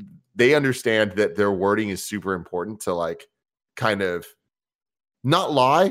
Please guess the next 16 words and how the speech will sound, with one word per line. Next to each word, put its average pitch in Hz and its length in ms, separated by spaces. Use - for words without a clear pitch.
but 147 160
keep 160 260
things 160 300
in 143 100
this, 135 220
like, 113 340
"Well, 98 380
it 95 160
could 95 160
be 139 100
this, 214 240
but 107 100
it 104 80
could 127 160
be 143 120
that," 170 320